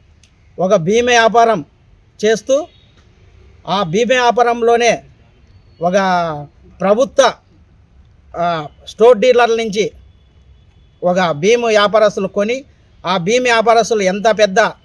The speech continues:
ఆ, ఒక వ్యాపారంలో ఎంత దొంగతనంగా భీమ వ్యాపారం చేస్తున్నాడో అందరికీ తెలిసిండేదే. అందుకే అతని పేరు డాన్ సీను అనేది ఒక జిల్లా వ్యాప్తంగా వచ్చింది.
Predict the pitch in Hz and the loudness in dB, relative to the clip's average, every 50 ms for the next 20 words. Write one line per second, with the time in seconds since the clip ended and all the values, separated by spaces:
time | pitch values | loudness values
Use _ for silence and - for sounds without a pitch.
0 | _ _ _ _ _ _ _ _ - - 156 165 170 165 170 165 180 175 170 160 | _ _ _ _ _ _ _ _ -14 -8 -6 -2 -2 -2 -2 0 -2 -2 -2 -4
1 | 151 151 147 147 143 143 139 143 143 151 165 185 202 190 240 233 233 226 233 220 | -6 -8 -10 -10 -12 -12 -14 -10 -6 -4 -2 -2 0 0 0 0 0 0 2 2
2 | 226 226 208 196 190 175 208 202 196 190 180 170 160 156 151 139 - _ _ _ | 2 2 2 2 0 0 0 0 0 0 -2 -4 -6 -8 -12 -14 -16 _ _ _
3 | _ _ _ _ _ - - _ _ _ _ _ _ _ _ _ _ - - 156 | _ _ _ _ _ -20 -20 _ _ _ _ _ _ _ _ _ _ -20 -14 -8
4 | 151 185 196 233 247 202 247 247 240 240 233 220 240 240 240 - _ _ _ _ | -4 -4 -2 -2 0 0 0 0 0 -2 -2 0 0 0 0 -2 _ _ _ _
5 | _ _ _ _ _ _ _ - 165 190 214 233 226 220 202 220 220 214 208 214 | _ _ _ _ _ _ _ -8 -6 -4 0 2 2 2 2 0 -2 0 0 0
6 | 214 208 - 220 208 208 202 190 240 269 247 185 - _ _ _ _ _ _ _ | -2 -2 -2 -4 -4 -2 -2 -2 -2 -2 -2 -4 -8 _ _ _ _ _ _ _
7 | _ _ _ _ _ _ _ _ _ _ _ _ _ _ _ - 170 202 226 214 | _ _ _ _ _ _ _ _ _ _ _ _ _ _ _ -6 -2 0 0 2
8 | 202 247 180 220 208 208 170 208 202 208 190 214 247 247 190 180 214 220 196 254 | 2 2 2 2 0 0 0 -2 -2 -2 0 0 0 0 -2 -4 -4 -2 2 2
9 | 262 240 185 226 214 202 185 226 226 214 180 156 185 190 214 226 202 - 214 208 | 2 2 2 0 -2 0 0 0 0 0 -2 -2 0 0 0 -2 -4 -6 -6 -6
10 | 208 214 214 202 - _ - _ _ _ _ _ - - 180 202 220 226 226 220 | -6 -6 -8 -10 -12 _ -20 _ _ _ _ _ -12 -8 -4 -2 0 2 2 2
11 | 180 151 147 - _ _ - - 170 180 170 151 196 196 214 226 220 220 214 214 | 2 0 -2 -8 _ _ -6 -6 -4 -4 -2 0 2 2 2 4 2 2 2 0
12 | - - 214 202 208 220 220 190 156 123 135 143 - 123 107 - - 170 185 160 | 0 -2 -4 -4 -2 -2 -2 -2 -2 -6 -10 -14 -16 -16 -16 -6 -2 -2 -2 -2
13 | - 226 214 214 240 269 330 285 | -2 -4 -2 -2 -4 -4 -4 -8